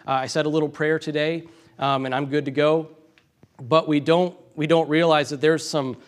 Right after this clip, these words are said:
preventative maintenance that needs to happen in our lives. There's some things that we need to do to make sure that we're doing everything to capacity with what God has for us. And I'm not just talking about in the church. I'm talking about in your personal walks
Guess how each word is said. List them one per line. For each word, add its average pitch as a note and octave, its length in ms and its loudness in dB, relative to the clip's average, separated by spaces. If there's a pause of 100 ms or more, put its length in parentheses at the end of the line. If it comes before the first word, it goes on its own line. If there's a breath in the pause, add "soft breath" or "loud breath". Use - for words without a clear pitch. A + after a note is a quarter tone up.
(240 loud breath)
preventative D3+ 520 0
maintenance D3 480 -4
that D3+ 120 -10
needs D3 200 -6
to D3 80 -8
happen D3 360 -6
in C#3+ 80 -4
our C3+ 120 -2
lives. D3 360 -4
There's B2+ 220 -6
some C#3 160 -6
things D#3 320 -2
that C#3 180 -2
we C#3+ 140 -4
need D3 200 -4
to C3+ 60 -10
do D3+ 420 0 (200 loud breath)
to D#3 80 -4
make D3+ 200 -2
sure E3 220 0
that C3+ 180 -6
we're D3+ 240 0
doing D3+ 500 -2
everything D3+ 540 -2
to E3 160 -4
capacity C#3+ 680 -10
with B2+ 240 -10
what C#3 340 -8
God C3+ 260 -2
has B2 320 -10
for C3 340 -8
us. - 260 -18 (380 loud breath)
And E3+ 80 -10
I'm F3 80 -2
not F3+ 180 0
just E3 180 -8
talking F3 380 0
about D3+ 300 0
in D3+ 120 -4
the C#3 60 -6
church. D#3 500 -6
I'm C#3 120 -10
talking D#3 340 -2
about D3 220 -2
in D3 100 -4
your B2+ 120 -6
personal D#3+ 680 -6
walks C3+ 640 -4